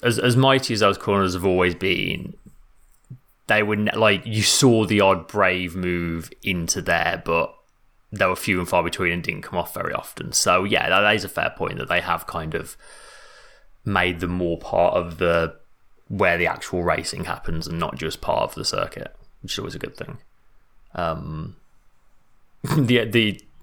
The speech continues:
last thing I'll say on the track changes is it did make me laugh when they announced they were taking away that D R S zone, and the F I A said it's for safety reasons,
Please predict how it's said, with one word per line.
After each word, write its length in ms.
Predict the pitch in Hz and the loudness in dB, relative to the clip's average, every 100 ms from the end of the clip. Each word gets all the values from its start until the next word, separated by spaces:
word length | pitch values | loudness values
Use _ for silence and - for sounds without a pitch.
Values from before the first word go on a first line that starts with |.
| - - - - | -20 -20 -20 -2
last 220 | 101 - | 0 4
thing 120 | 110 | 4
I'll 80 | 104 | 4
say 140 | 104 98 | 4 2
on 60 | |
the 40 | 95 | 2
track 220 | 104 95 | -2 0
changes 400 | - 90 87 87 | -2 -2 -2 -4
is 100 | 92 | -6
it 120 | - | -2
did 120 | 104 92 | -2 0
make 240 | 90 90 | 0 0
me 100 | 92 | 0
laugh 380 | 90 90 - - | 2 2 0 -4
when 300 | 90 87 85 | -2 0 0
they 420 | 85 85 85 85 - - - - | 2 2 0 -6 -12 -20 -20 -4
announced 340 | 98 92 90 - | 0 0 0 0
they 80 | 90 | -2
were 60 | |
taking 340 | - 95 90 98 | 0 -2 -2 0
away 120 | 90 | 2
that 200 | 87 - | 2 0
D 140 | 92 | 2
R 140 | 87 85 | 4 2
S 200 | 85 - | 0 0
zone, 300 | 82 82 82 | 2 2 0
and 260 | 85 82 | -4 -4
the 120 | - | -2
F 120 | 82 - | -2 0
I 120 | 90 | 0
A 40 | |
said 180 | - 92 | -2 -6
it's 140 | - | -8
for 500 | - 92 - - 92 | -6 -6 -6 -2 -2
safety 440 | 85 - 82 - 85 | 2 2 0 -2 -4
reasons, 580 | 82 85 - 87 85 | -2 -4 -6 -8 -8